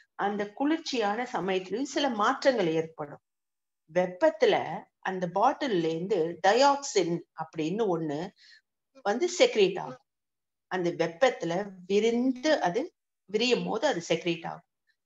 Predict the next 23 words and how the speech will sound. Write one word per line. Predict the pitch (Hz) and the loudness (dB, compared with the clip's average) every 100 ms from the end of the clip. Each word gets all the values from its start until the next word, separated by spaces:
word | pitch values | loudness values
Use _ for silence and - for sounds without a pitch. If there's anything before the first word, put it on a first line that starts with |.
| _ _ | _ _
அப்ப | 156 - - | -10 -10 -8
குளிர்ச்சியாக | - 320 370 - 233 180 190 175 | 0 2 2 0 2 2 0 -2
மாறு-, | 160 165 170 - - | -4 -4 -6 -16 -4
மாறும், | 175 170 175 151 165 269 _ _ _ _ | 2 2 2 -2 -6 -12 _ _ _ _
மறுபடியும் | 214 226 269 359 359 320 311 330 233 | -4 2 4 4 0 0 2 4 4
வெயில் | 226 247 202 | 4 2 0
வரும்போது | 170 175 202 214 | -2 -4 -4 -4
விரியும். | - 170 156 - _ _ _ _ _ 143 | -2 -2 -4 -12 _ _ _ _ _ -8
அப்போ | 143 151 139 147 | -6 -6 -4 -4
ஒவ்வொரு | 175 - 311 320 233 | -6 -2 0 0 -4
மோ-, | 190 202 220 - 196 - _ _ _ - | -6 -4 -4 -6 -12 -16 _ _ _ -6
அந்த | 175 160 | -4 0
வெப்பத்தினால | 180 180 269 247 180 170 190 233 196 - - _ - _ - | 0 2 2 2 -2 -2 0 4 4 0 -10 _ -20 _ -2
அது | 185 202 | -2 0
கொஞ்சம் | 185 175 151 - 175 | 0 0 -2 -4 -10
expand | 170 - 302 311 202 | -8 2 2 4 4
ஆகும்போது | 165 160 160 160 170 170 _ _ | 2 -2 -8 -6 -6 -8 _ _
அந்த | 147 151 139 | -6 -6 -2
டயாக்சினை | 156 175 233 269 - 208 156 160 - _ _ - | 2 4 2 0 0 -2 -2 -8 -14 _ _ -6
அது | 151 151 | -4 -4
கண்-, | - 170 170 | -2 -2 -2
அது | - 165 160 - - | -6 -6 -6 -8 -6
கண்டினியூவஸா | 185 247 320 - 339 208 190 220 | -2 -2 -2 2 2 2 0 -2